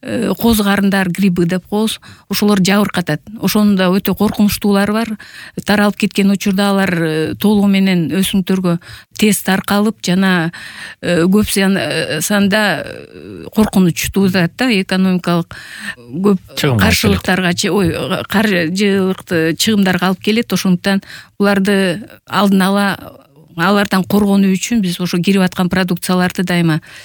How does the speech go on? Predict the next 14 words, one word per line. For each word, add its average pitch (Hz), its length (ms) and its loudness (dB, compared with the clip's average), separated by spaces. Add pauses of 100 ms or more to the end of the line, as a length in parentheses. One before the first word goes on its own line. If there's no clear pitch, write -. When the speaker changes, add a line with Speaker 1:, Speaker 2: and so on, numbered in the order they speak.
(440)
Speaker 1:
э, 165 600 2
экспорт, 185 420 -2
импорттоо 180 720 0
бизге 185 260 0
кирип 196 220 2
аткан 185 300 0
учурда 185 480 0
алардан 170 460 0 (400)
сөзсүз 202 480 -2
түрдө 175 220 0 (420)
фитосанитардык 175 960 0
сертификат - 480 -2
талап 214 280 0
кылынат. 202 360 2